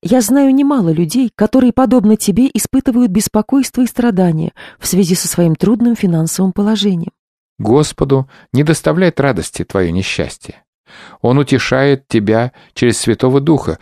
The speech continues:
Speaker 2: чтобы ты был свободным человеком, ходящим в Его свете и любви. Он желает научить тебя и хотел бы, чтобы ты как можно быстрее усвоил Его уроки. Вы должны сделать всё, чтобы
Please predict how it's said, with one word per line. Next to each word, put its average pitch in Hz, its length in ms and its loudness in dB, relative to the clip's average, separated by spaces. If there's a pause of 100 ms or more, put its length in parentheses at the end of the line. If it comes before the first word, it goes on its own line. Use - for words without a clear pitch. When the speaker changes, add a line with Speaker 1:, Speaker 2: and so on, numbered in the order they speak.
(160)
Speaker 2:
чтобы 123 300 0
ты 123 160 0
был 113 280 2
свободным 95 540 0
человеком, 135 640 -2
ходящим 92 600 -4 (260)
в 107 40 -2
Его 104 220 2
свете 82 460 -6
и - 20 -4
любви. 120 380 -4 (840)
Он 104 200 0
желает 92 600 -2 (280)
научить 117 480 0
тебя 139 260 0
и 139 80 2
хотел 156 400 0
бы, 156 140 2
чтобы 135 540 0
ты 175 180 2
как - 320 -4
можно 156 340 2
быстрее 117 720 0
усвоил 92 560 -2
Его 92 320 -2
уроки. 95 420 -6 (560)
Вы 107 220 -2
должны 104 380 0
сделать 95 400 0
всё, 92 360 -4 (260)
чтобы 104 440 -2